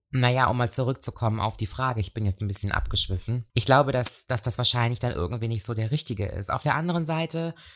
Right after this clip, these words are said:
ich habe ja auch so meine kleine Idealvorstellung von einem Mann, die ich sehr sexy finde oder die ich sehr erotisch finde. Aber ich weiß ganz genau, dass es noch ganz andere Dinge gibt, die ich viel mehr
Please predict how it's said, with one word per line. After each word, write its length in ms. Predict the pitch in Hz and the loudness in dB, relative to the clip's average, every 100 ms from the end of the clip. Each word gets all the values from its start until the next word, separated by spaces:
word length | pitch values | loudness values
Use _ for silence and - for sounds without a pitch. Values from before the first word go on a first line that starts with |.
| _ - | _ -8
ich 140 | - | -4
habe 180 | 131 131 | -4 -2
ja 160 | 76 | -4
auch 100 | 101 | 2
so 140 | 120 139 | 2 2
meine 280 | 110 98 98 | 0 -2 -4
kleine 600 | - 110 110 107 98 95 - - | -6 -6 -4 -4 -6 -8 -18 -14
Idealvorstellung 1000 | - 113 104 107 113 - 110 - 110 101 | -8 -2 0 0 0 0 2 2 0 -4
von 240 | 98 110 101 | -4 -4 -4
einem 100 | 98 | -4
Mann, 300 | 107 107 95 - _ | -4 -4 -8 -12 _
die 80 | 107 | -2
ich 140 | 101 | 2
sehr 360 | - 110 104 95 | 4 2 -2 2
sexy 360 | - 123 - 135 | 2 4 2 2
finde 280 | - 101 | -6 -6
oder 140 | 95 98 | -4 -6
die 120 | 104 | 0
ich 100 | 98 | 2
sehr 200 | 104 107 | 2 -2
erotisch 460 | 98 92 107 123 - | -6 -6 0 2 2
finde. 380 | 95 92 92 92 - - | 0 -2 -4 -8 -16 -10
Aber 200 | - 104 | -4 -2
ich 120 | 101 | -2
weiß 200 | 98 95 | -2 -4
ganz 260 | - 98 - | -4 2 2
genau, 420 | 98 98 98 101 - - - | 2 -2 -2 0 -2 -2 -2
dass 380 | 104 98 - - - | 2 4 2 0 -6
es 140 | - - | 0 0
noch 140 | 113 | 0
ganz 240 | 110 110 - | -2 -2 -2
andere 360 | 131 143 127 | -2 -4 -6
Dinge 220 | 120 113 | -6 -8
gibt, 240 | 101 107 - | -8 -10 -10
die 140 | 113 | -6
ich 140 | - - | -2 -2
viel 320 | - 120 117 | -2 -4 -4
mehr 400 | 110 110 110 - | -4 -6 -6 -8